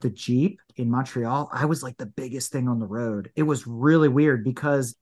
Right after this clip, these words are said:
I am the largest thing here, and parking it was fun. This is interesting. But I also found that a lot of their cars were older up there too. Not a ton of new stuff, new, new stuff, like, in the last couple of years on the roads. Maybe that has to do with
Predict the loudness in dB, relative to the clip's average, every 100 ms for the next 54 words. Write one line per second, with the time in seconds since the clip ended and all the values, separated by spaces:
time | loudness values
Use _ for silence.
0 | -12 -6 -4 -2 -4 -4 -4 -4 -6 -6
1 | -8 -10 -8 -4 -2 -2 -2 -2 0 -2
2 | -6 -6 -4 0 0 0 2 2 2 2
3 | 2 4 2 2 -2 0 0 0 -2 -2
4 | -2 -2 -4 -4 -2 0 0 0 -2 0
5 | 2 2 -2 -4 -2 -2 0 -2 -4 -2
6 | -2 -4 -4 -2 0 0 -4 -6 -8 -8
7 | -8 -6 -6 -6 -10 -16 _ -2 0 2
8 | 0 2 4 4 4 4 4 4 0 -4
9 | -4 -10 -8 2 6 6 6 6 4 0
10 | -4 -4 -4 -2 -2 -2 -4 -4 -2 0
11 | 0 -2 -2 -4 -2 -2 -4 -2 0 2
12 | 2 0 -2 -4 -2 0 0